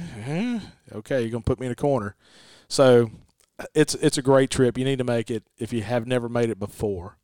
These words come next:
And, uh, that's, that's a great scene. Here's the thing about the College World Series, and we'll talk about this in depth. We'll have a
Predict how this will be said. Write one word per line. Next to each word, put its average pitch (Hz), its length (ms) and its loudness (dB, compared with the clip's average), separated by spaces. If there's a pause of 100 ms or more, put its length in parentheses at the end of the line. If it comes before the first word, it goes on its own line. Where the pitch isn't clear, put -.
(100)
And, 107 300 -10
uh, 104 140 -8
that's, 123 240 -2
that's 127 240 0
a 120 40 -4
great 117 300 -2
scene. 120 160 -6
Here's 180 220 4
the 208 80 4
thing 185 180 2
about 175 180 2
the 170 60 -6
College 156 320 2
World 143 200 4
Series, 107 280 -2
and 120 80 -2
we'll 131 80 2
talk 139 240 2
about 127 280 -2
this 135 180 -2
in 131 100 -14
depth. 117 260 -2
We'll 117 120 -2
have 120 160 -4
a 117 100 -4